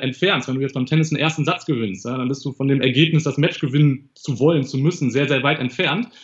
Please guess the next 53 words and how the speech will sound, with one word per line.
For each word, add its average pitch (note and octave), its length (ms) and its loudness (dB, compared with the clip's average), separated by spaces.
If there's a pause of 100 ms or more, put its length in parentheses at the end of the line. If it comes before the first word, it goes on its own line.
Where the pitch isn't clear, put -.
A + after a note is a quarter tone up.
(360)
Ja, - 100 -14
und D3+ 80 -6
das C#3 140 -4
setzt D#3+ 220 0
dich D#3 100 -4
unter D3+ 220 0
Druck C3 300 0
und A2+ 100 -2
unter B2+ 240 0
Druck, D3 300 2
ähm, D3+ 440 2
wird's D#3 200 0
einfach D3+ 280 -4
sehr, D3 220 2
sehr D#3 160 0
schwer, D#3+ 540 -2 (280)
äh, D3 140 -4
körperlich D#3+ 460 0
dann D3+ 120 -4
eben D3+ 160 -2
auch B2+ 140 -6
Leistung, C#3+ 580 -4
äh, A#2 160 -4
zu B2 220 -8
erbringen. B2+ 560 2
Und C3+ 260 -2 (260)
das D#3+ 140 0
ist F3+ 140 -2
halt D#3+ 180 0
was, D#3+ 220 -2
ähm, D3+ 180 -4
jetzt D3 160 -4
nicht E3 140 0
nur F3+ 80 -2
im D#3+ 100 0
Sport, - 300 -4
halt E3 100 -6
auch D#3+ 120 -4
in D#3 40 4
der C3+ 140 2
Wirtschaftswelt. D#3 840 0
Ähm, C#3 300 0
ich - 240 -18
meine, D3+ 160 0
Ergebnisse D#3+ 420 2
sind C#3 180 -2
wichtig. B2+ 340 -4
Ja? A#2+ 160 -4
Ich, C3 80 -12
da, B2 220 -2
da B2 240 -2
dürfen C3 260 2
wir, B2+ 240 -2